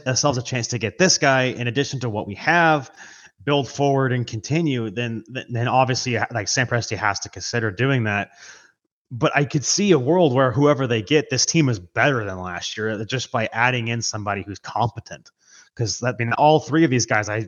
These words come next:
I don't feel like, barring injury, are gonna not be competent basketball players. So you're adding something to help.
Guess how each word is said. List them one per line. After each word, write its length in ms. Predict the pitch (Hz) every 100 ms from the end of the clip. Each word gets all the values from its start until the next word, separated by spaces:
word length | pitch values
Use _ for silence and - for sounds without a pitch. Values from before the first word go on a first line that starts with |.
| -
I 100 | 104
don't 280 | 101 117 -
feel 180 | 135 123
like, 220 | 104 90
barring 320 | 113 117 110
injury, 640 | 120 143 107 101 95 101 -
are 360 | 117 107 104 98 _ _
gonna 240 | 127 120 113
not 320 | 104 104 -
be 100 | 95
competent 720 | - 120 127 107 - 73 - _ _ - - _ _ _
basketball 480 | 117 120 - 101 82
players. 380 | - 82 85 -
So 180 | - 110
you're 140 | 107
adding 300 | 120 127 123
something 380 | 110 120 110 101
to 80 | 92
help. 480 | - 147 117 -